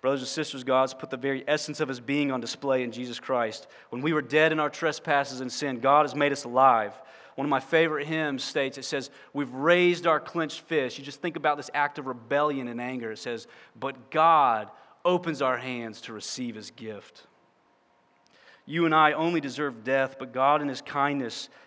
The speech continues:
and compassion and love provided another way. He provided the Son who pays our debt. John talks about this in chapter one. He says, "If you sin,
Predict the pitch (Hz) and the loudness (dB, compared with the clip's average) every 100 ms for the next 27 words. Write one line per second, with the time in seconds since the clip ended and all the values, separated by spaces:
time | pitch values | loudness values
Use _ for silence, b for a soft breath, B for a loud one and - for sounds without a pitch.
0 | B 120 123 143 139 143 - 123 120 123 | B -14 -6 2 4 4 0 -8 -4 2
1 | 139 139 127 - 120 113 127 127 117 117 | 4 4 2 -2 -8 0 0 0 -4 -6
2 | 120 117 117 117 113 107 B B 156 156 | -4 -4 -2 -2 -4 -8 B B -10 -4
3 | 160 135 147 160 160 139 - 151 131 107 | -4 4 4 4 0 -4 0 0 0 -4
4 | - b b 117 147 143 143 135 123 127 | -12 b b -8 -2 -2 0 -2 0 0
5 | 110 - B B 135 131 170 156 156 151 | 0 -4 B B -2 2 6 6 4 2
6 | 147 156 165 151 165 156 151 143 147 131 | 2 2 -6 0 4 4 2 -2 0 -2
7 | 123 143 131 135 131 - 165 170 180 | -4 -6 -6 -8 -8 -4 0 0 0